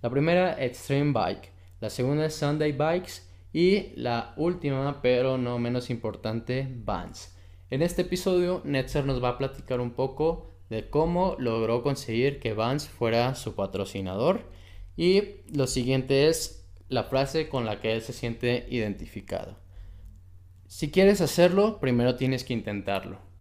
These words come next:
Nos va a contar un poco más de todo lo que ha vivido en el episodio, así que nada, espero lo disfruten. Es un gusto tenerte hoy aquí en nuestro invitado en Balance Point Podcast. Eh, ¿cómo estás?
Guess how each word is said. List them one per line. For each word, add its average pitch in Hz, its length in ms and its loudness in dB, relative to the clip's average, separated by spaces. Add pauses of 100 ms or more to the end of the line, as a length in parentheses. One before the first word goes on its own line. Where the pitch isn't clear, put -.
(240)
Nos 127 260 -6
va 135 60 -4
a 135 80 -14
contar 135 440 -8
un 131 100 -8
poco 127 260 -12
más 135 480 -12
de 110 120 -12
todo 147 580 -10
lo 117 180 -12
que 117 100 -10
ha 120 60 -8
vivido 170 680 -10
en 123 180 -10
el 113 160 -10
episodio, 143 600 -12
así 120 260 -16
que 139 140 -12
nada, 160 380 -12
espero 127 400 -12
lo 127 120 -8
disfruten. 165 640 -12 (100)
Es - 60 -6
un 127 140 4
gusto 139 280 4
tenerte 131 760 4
hoy 117 180 2
aquí 135 300 4
en 139 80 6
nuestro 113 400 2
invitado 110 640 4
en 104 160 4
Balance 110 340 2
Point 123 480 0
Podcast. - 580 0 (580)
Eh, 104 340 2
¿cómo 117 140 2
estás? - 440 0